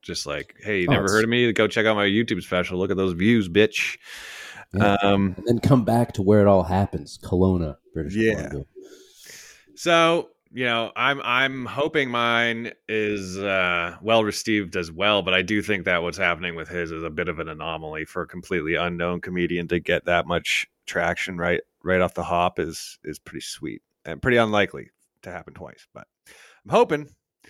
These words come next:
Speaker 1: hoping I can at
Speaker 2: If
Speaker 1: least
Speaker 2: if you put in the work like he has done for however many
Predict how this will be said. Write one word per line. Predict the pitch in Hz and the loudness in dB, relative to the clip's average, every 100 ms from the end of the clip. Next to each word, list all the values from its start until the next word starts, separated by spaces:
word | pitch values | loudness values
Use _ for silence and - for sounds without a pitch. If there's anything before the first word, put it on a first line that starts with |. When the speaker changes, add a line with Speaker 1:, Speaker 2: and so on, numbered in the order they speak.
| _ _ _ | _ _ _
Speaker 1:
hoping | 175 165 135 | -8 -4 -2
I | 113 | -2
can | 110 | 0
at | 104 | 0
Speaker 2:
If | |
Speaker 1:
least | 107 117 - _ | 0 0 -4 _
Speaker 2:
if | - 107 | -12 -6
you | 104 | -4
put | - 123 | 2 4
in | 127 | 4
the | 107 | 4
work | 98 107 - - - | 4 2 0 -18 -8
like | 98 90 | -6 -6
he | - 101 107 | -8 -6 -4
has | 104 | -4
done | 92 98 117 127 | -4 -6 -6 -10
for | - 82 80 78 - _ _ _ _ _ | -10 -6 -4 -6 -12 _ _ _ _ _
however | 85 85 87 | -2 -2 -2
many | 90 90 90 | -2 -2 -2